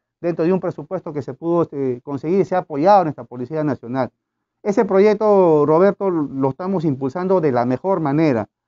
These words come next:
¿no? Esperemos, como te digo, si se cumple con todos los procedimientos, porque tú sabes que también la burocracia dentro del procedimiento administrativo también está ahí latente, ¿no? Hay que cumplir ciertos parámetros y todo ello.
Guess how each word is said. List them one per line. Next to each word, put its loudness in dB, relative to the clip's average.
¿no? -6
Esperemos, 2
como -4
te -8
digo, 4
si -10
se -8
cumple 0
con -6
todos 2
los 0
procedimientos, -2
porque -2
tú -6
sabes -4
que -4
también -2
la 4
burocracia 0
dentro 0
del 0
procedimiento -8
administrativo -4
también -2
está -4
ahí 4
latente, 0
¿no? 2
Hay 4
que -4
cumplir -8
ciertos -6
parámetros 0
y -16
todo -2
ello. 2